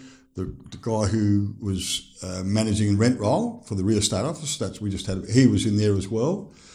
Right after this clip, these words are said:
Then John bought the house next door, number thirty-six. So we were thirty-four to thirty-six, the parade, Norwood. Um, and we grew. When I started, there was John and I who were seeing clients, and we had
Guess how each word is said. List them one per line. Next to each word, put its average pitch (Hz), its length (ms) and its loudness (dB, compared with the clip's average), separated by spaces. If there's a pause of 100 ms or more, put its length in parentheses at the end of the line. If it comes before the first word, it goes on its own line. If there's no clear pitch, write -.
(260)
Then 135 560 6
John 135 420 8
bought 127 320 6
the 110 100 2
house 131 360 4
next 110 300 -2
door, 175 420 6 (100)
number 101 200 0
thirty-six. - 880 -2 (540)
So 113 280 0
we 123 220 8
were 110 120 2
thirty-four 120 640 2
to 104 60 0
thirty-six, - 920 -4
the 110 100 -2
parade, 135 480 0
Norwood. 196 480 0 (960)
Um, 131 600 4
and 143 340 2
we 147 100 6
grew. 196 540 4 (200)
When 160 160 -2
I 190 180 0
started, 135 340 2
there 131 100 4
was 110 140 0
John 202 200 4
and 170 120 4
I 151 180 6
who 131 100 6
were 127 80 4
seeing 120 360 2
clients, 120 680 -2
and 110 240 0
we 110 120 2
had 101 400 0